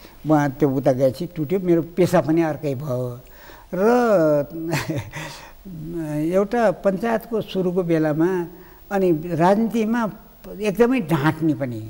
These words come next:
बेला बेलामा। पञ्चायतको बेलामा सुरु हुँदा हेटौँडामा एउटा कार्यक्रम थियो, राससबाट गोविन्द प्रसाद प्रधान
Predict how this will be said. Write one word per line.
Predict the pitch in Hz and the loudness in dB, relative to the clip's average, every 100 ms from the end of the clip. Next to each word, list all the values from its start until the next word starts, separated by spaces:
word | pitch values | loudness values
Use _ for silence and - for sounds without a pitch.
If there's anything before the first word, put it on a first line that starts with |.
| 110 127 | -14 -4
बेला | 139 135 | 0 2
बेलामा। | 127 120 120 110 - - - - - - | 0 -4 -8 -12 -16 -20 -20 -20 -10 -4
पञ्चायतको | 214 247 247 214 226 | 0 2 2 2 0
बेलामा | 180 170 170 175 202 190 156 147 135 131 | 2 2 2 -2 -2 -2 -4 -6 -10 -14
सुरु | 123 - 202 190 | -8 2 4 6
हुँदा | 147 139 165 180 147 | 4 2 0 0 -2
हेटौँडामा | 123 143 190 185 185 | -2 0 2 2 2
एउटा | 170 156 | 2 0
कार्यक्रम | 147 135 127 127 110 | -2 -4 -4 -8 -6
थियो, | 117 120 123 - - - - 139 | -8 -10 -12 -18 -20 -20 -12 -4
राससबाट | 147 170 - 180 214 180 180 | 0 0 -2 -4 -2 0 0
गोविन्द | 180 147 165 175 180 180 | 0 2 2 2 -2 -4
प्रसाद | 151 165 160 | -4 0 -2
प्रधान | 160 - 123 127 127 | -2 -6 -4 -2 -4